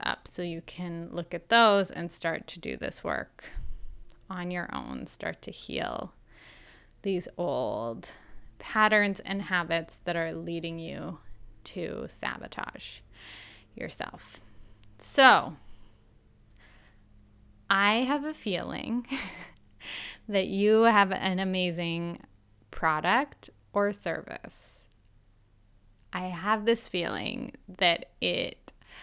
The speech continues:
whatever it is, it's really meant to help people. It's meant to be in people's hands and people's hearts. Um, maybe you're a healer that can really help them transform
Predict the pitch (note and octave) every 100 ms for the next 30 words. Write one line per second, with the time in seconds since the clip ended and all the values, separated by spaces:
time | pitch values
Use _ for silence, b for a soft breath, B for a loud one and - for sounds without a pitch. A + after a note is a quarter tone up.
0 | B B - - - G3+ B3+ C4 - A3
1 | A3+ G3 F#3 F3+ - - - F3+ G3 A3
2 | A3+ A#3 B3 B3 A#3+ - G3 F#3+ F3+ -
3 | F#3+ F3+ - D#3+ - - F3 - E3 -
4 | - F#3+ F#3 F#3 - G#3 G3 F#3 E3+ F3
5 | E3+ F3 - - E3+ - - F#3+ F#3 F#3
6 | F#3 F3+ F3+ - - F#3 - - - -
7 | - F#3 E3+ E3+ F3 - - - - B
8 | B B B B - - F#3 - D2+ -
9 | - G3 F3+ F3+ F3 E3+ E3+ D#3+ D#3 -
10 | A3 A3 G#3 G3 F#3 F#3 F3+ E3+ D#3+ -
11 | F#3 E3+ E3+ - F2+ F3+ - E3+ - -
12 | - - E3+ - F#3+ F3 E3+ - - -
13 | - - C#2+ -